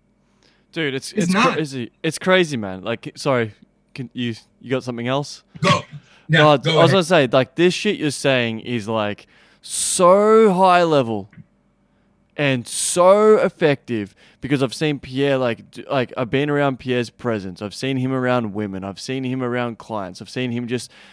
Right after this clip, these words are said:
Speaker 1: how he operates in the world. I've never met someone like Pierre, and truly, man, like, how, like, tough, assertive, and how strong boundaries you have, but then also at the same time, you come from a place like, "Yo, I've got your back,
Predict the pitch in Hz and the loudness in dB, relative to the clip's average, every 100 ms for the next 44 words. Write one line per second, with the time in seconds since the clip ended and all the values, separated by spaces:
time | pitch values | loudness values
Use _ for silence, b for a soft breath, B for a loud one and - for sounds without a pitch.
0 | b b b _ - 123 139 131 123 147 | b b b _ -6 0 2 2 0 0
1 | 143 123 120 107 104 98 - 117 117 127 | -2 -4 -6 -6 -4 -4 -4 -8 -6 -2
2 | 151 165 185 156 135 b b - 123 151 | -2 2 2 0 -4 b b -6 0 0
3 | 165 - 156 131 117 117 110 - 139 117 | 0 -4 -4 -2 -2 -2 -4 -6 -4 -4
4 | 107 - 165 170 117 104 101 104 - B | -6 -2 0 0 -2 -4 -6 -6 -8 B
5 | B 143 147 147 127 - b b _ _ | B 0 2 4 0 -4 b b _ _
6 | _ - - 131 170 - - _ _ _ | _ -14 -2 2 2 0 -16 _ _ _
7 | - 113 - 127 135 160 180 185 - - | -10 -8 -4 0 2 2 2 0 -4 -14
8 | 107 117 120 123 101 95 107 127 127 147 | -6 -4 -4 -6 -8 -4 -4 -4 -6 -8
9 | 151 151 170 196 - B B - 131 139 | -4 -2 0 -2 -6 B B -6 -2 -2
10 | 127 - 143 151 147 135 117 113 123 117 | -2 -2 -2 -2 -4 -4 -8 -6 -6 -6
11 | - 120 139 113 113 131 127 127 113 - | -4 -2 -2 -4 -8 -6 -8 -8 -8 -4
12 | 120 113 101 113 131 113 - 107 85 120 | -4 -6 -10 -6 -4 -4 -6 -10 -8 -8
13 | 113 113 120 127 104 _ | -8 -6 -4 -4 -4 _